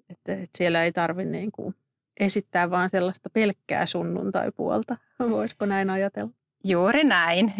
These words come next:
Speaker 1: Joo.
Speaker 2: Että tota, ja eikä mitään ulkoa opettelua. Se
Speaker 1: Joo.
Speaker 2: usein näkyy aika, aika helposti silleen, että jos, jos asioita ollaan opeteltu ulkoa, vaan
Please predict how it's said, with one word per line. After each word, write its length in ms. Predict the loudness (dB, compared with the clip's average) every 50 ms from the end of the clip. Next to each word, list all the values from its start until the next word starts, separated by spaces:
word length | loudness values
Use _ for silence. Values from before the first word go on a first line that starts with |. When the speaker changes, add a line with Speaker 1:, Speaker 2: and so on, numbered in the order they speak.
| -2
Speaker 1:
Joo. 100 | 0 0 2 2 2 0
Speaker 2:
Että 220 | -2 -2 -2 -2 -2 0
tota, 480 | 0 -2 -2 0 _ 0 2 2 2 0 -2 -4 _ _ _
ja 100 | 0 2
eikä 300 | 4 4 4 2 2 2
mitään 420 | 2 2 2 2 2 2 2 0 0
ulkoa 520 | 2 2 2 2 2 0 0 2 2 2
opettelua. 880 | 2 0 0 2 0 0 0 -2 _ -2 0 2 4 4 4 2 2 0 -4 -4
Se 240 | -2 0 2 2
Speaker 1:
Joo. 160 | 2 0 -2 -6 -10 -14 _ _ -4
Speaker 2:
usein 440 | -2 0 2 4 4 4 4 4 2 0 -2 0
näkyy 560 | 2 4 4 4 2 2 2 2 4 6 4
aika, 260 | 4 4 2 2 0 0 0 0 0 2
aika 300 | 2 2 2 2 2 2
helposti 580 | 2 2 2 2 2 0 -2 -4 -2 -2 -4 -4
silleen, 480 | 0 0 2 2 4 2 2 2 0
että 220 | 0 -2 -2 -2 0
jos, 280 | 0 0 -2 -4 -6 _ _ _ _ _ _ _ _ _ _ _ _ _
jos 240 | -6 -4 -4 -4 -2 0
asioita 560 | 0 0 2 2 2 2 2 2 2 2 2
ollaan 360 | 2 2 2 2 2 2 0 -2 -2
opeteltu 600 | -2 -2 -2 0 0 0 0 0 0 -2 -4 -2 -2
ulkoa, 540 | 0 2 2 2 0 0 0 0 0 0 0
vaan 220 | 0 0 0